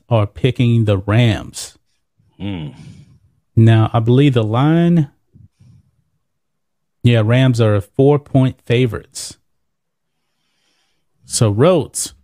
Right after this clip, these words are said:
Speaker 2: Yeah.
Speaker 1: Who you rolling with?
Speaker 2: Ooh, um, well, I tell you what I have noticed. Almost everybody's going with the Rams. I mean, almost everybody.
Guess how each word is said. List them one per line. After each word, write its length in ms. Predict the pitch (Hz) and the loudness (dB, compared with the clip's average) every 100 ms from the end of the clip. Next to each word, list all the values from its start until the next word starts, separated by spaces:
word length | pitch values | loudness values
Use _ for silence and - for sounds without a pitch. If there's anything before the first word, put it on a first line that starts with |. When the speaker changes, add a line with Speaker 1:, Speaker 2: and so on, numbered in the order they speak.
| _ _ _ _ _ | _ _ _ _ _
Speaker 2:
Yeah. 240 | 156 160 - _ _ _ _ _ _ _ _ _ _ _ _ _ _ _ _ - | -6 -6 -10 _ _ _ _ _ _ _ _ _ _ _ _ _ _ _ _ 0
Speaker 1:
Who 80 | |
you 140 | 143 131 | 2 2
rolling 340 | 117 104 95 | 2 0 -4
with? 160 | 87 - _ _ _ _ _ | -8 -10 _ _ _ _ _
Speaker 2:
Ooh, 500 | 277 339 320 196 147 | 4 6 6 6 4
um, 920 | 107 - - - - 165 185 185 170 151 _ _ | 2 -6 -10 -14 -8 2 4 6 4 -2 _ _
well, 460 | 156 202 196 185 135 - _ _ _ _ _ _ _ _ _ _ _ _ _ | 2 4 4 0 -8 -20 _ _ _ _ _ _ _ _ _ _ _ _ _
I 120 | 147 | -10
tell 180 | 147 277 | -6 -4
you 80 | 220 | -2
what 160 | 180 | 0
I 60 | 135 | 2
have 280 | 156 156 127 | 2 0 0
noticed. 400 | 113 104 98 - - | -2 -2 -6 -14 -8
Almost 400 | 156 208 185 135 | -2 2 2 0
everybody's 560 | 135 131 107 107 95 82 | 0 0 0 0 0 -6
going 220 | 104 101 | -8 -6
with 140 | 95 | -8
the 80 | - | -8
Rams. 580 | 90 92 82 87 104 - _ _ _ - | -4 -4 -4 -8 -14 -20 _ _ _ -8
I 40 | |
mean, 260 | 135 127 110 | -4 -4 -4
almost 400 | 131 139 123 - | -4 -2 -2 -2
everybody. 720 | 98 87 73 78 73 90 - | -4 -4 -8 -10 -12 -18 -20